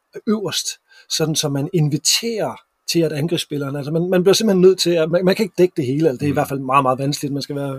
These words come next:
Speaker 1: en, en, en vanvittig dygtig forsvarsspiller, hvis man skal dække alle elementer, men det her med, at man ligesom,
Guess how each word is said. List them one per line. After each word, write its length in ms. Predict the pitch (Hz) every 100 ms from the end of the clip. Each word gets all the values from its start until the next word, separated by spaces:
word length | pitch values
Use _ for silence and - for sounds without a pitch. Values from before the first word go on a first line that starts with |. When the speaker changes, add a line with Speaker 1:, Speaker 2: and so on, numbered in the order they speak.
| 147
Speaker 1:
en, 160 | 143
en, 480 | 156 147 147 147 151
en 120 | 151
vanvittig 320 | 196 226 165 143
dygtig 220 | 147 156
forsvarsspiller, 480 | 139 131 - 143 139 - - - -
hvis 140 | 147
man 80 | 147
skal 140 | -
dække 240 | 143 156 143
alle 180 | 139 156
elementer, 460 | 139 135 143 135 - - - _
men 140 | 143 165
det 100 | 165
her 100 | 160
med, 200 | 160 170
at 80 |
man 140 | 151 143
ligesom, 360 | 160 156 143